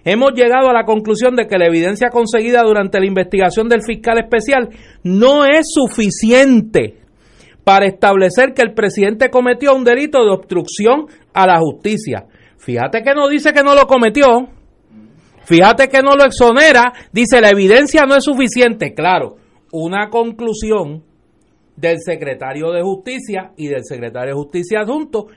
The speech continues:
que no presenta la evidencia que a su vez tiene el informe que ellos aquilataron para llegar a esa conclusión, lo, llegando incluso a admitir que el informe no es concluyente.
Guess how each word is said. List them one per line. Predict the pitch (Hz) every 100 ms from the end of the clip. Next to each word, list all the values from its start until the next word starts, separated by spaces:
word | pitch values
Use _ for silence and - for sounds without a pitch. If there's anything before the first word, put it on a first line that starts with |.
| _ -
que | 208
no | 180 202 277
presenta | 285 262 214 247 277 208 135 170 _ _ _ _ _ _ _ _ _ _ _ _ _ _ _ _
la | 147 180 180
evidencia | 180 170 175 277 277 208 185 180
que | 160 151
a | 147
su | - 156 131
vez | 202 214 214
tiene | - 151 165
el | 180
informe | 202 - 262 220 165 175 _ _ _ _ _ _ _ _ _ _ -
que | 143
ellos | 147 160
aquilataron | 160 160 165 160 214 320 294
para | 190 147
llegar | 127 123
a | 175
esa | 294 285
conclusión, | 302 302 285 170 113 _ _
lo, | 156 160 -
llegando | - 165 165 147 254 294
incluso | 262 294 285
a | 269
admitir | 277 294 214 208 _ _ _ _
que | 170
el | 160
informe | 147 247 285 220
no | 214
es |
concluyente. | 220 285 269 160 120 107 -